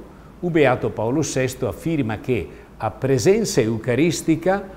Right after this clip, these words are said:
não se realiza quando os corpos se encontram presentes localmente.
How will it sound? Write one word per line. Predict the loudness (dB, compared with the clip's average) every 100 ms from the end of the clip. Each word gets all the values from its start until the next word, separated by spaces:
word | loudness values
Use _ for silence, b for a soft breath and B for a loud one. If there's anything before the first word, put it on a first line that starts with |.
| B -4
não | 0 2 2
se | 0 0 2
realiza | 6 8 8 6 4 4 2 0 -2 B B B
quando | 2 2 4 4
os | 4 4 -4
corpos | -6 0 4 6 4 0 -2 -2
se | 0 2
encontram | 2 0 0 2 2 0 0 0
presentes | -2 0 0 0 0 2 2 -2 -2 -2 0
localmente. | 0 0 -2 -4 -4 -4 -4 -6 -10 -14